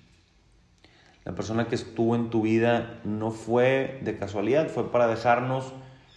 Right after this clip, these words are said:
una experiencia. Por ejemplo, si alguien te traicionó, pues es una experiencia de,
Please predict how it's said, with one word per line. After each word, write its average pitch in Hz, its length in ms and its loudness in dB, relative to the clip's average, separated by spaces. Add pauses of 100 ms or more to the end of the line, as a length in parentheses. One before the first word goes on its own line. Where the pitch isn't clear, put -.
(500)
una 117 140 0
experiencia. 120 680 2
Por 117 120 2
ejemplo, 120 260 0
si 123 100 0
alguien 127 220 0
te 123 100 -2
traicionó, 101 840 0
pues 101 180 -8
es 98 120 -8
una 120 100 -4
experiencia 110 680 -2
de, 101 460 -4